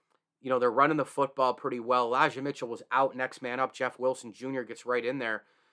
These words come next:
Samuel is a major threat to run the football as well. He is a guy who in the red zone, I mean, if you're first and goal from the five to n-,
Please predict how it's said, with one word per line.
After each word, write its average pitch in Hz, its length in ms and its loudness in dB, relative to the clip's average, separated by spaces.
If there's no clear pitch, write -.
Samuel 143 600 0
is 113 80 -6
a 117 80 -8
major 127 500 -4
threat 131 300 0
to 135 100 -6
run 120 140 0
the 113 60 -10
football 120 440 -2
as 104 80 -10
well. 117 240 -4
He 165 140 -10
is 135 260 -6
a 123 60 -14
guy 120 280 -4
who 120 140 -12
in 113 80 -12
the 107 80 -16
red 127 220 -6
zone, 110 360 -10
I 110 40 -10
mean, 113 140 -10
if - 120 -12
you're 185 100 2
first 180 360 -6
and 131 100 -6
goal 135 180 -2
from 113 180 -14
the 101 100 -16
five 143 280 2
to - 120 -12
n-, 123 160 -12